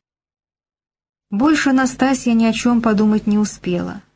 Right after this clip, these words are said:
Далеко впереди, где собрались военные, на которых она хотела посмотреть, но которых из толпы так и не увидела, раздались какие-то неразборчивые крики,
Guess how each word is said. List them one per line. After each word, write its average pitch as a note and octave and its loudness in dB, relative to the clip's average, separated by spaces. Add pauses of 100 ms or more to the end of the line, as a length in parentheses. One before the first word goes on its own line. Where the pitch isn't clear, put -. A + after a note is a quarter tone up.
(260)
Далеко F#3+ 2
впереди, F#3+ 0
где F3 0
собрались F3 0
военные, F3+ 0
на F3 0
которых F3 -2
она F3+ 0
хотела F3 -4
посмотреть, F#3+ -4 (420)
но G3+ 0
которых G3+ 0
из G3+ -4
толпы F#3+ -2
так F#3 -2
и F#3 0
не F#3+ 2
увидела, F3+ -2 (580)
раздались A3 2
какие-то F#3 -2
неразборчивые G3 0
крики, G#3+ -2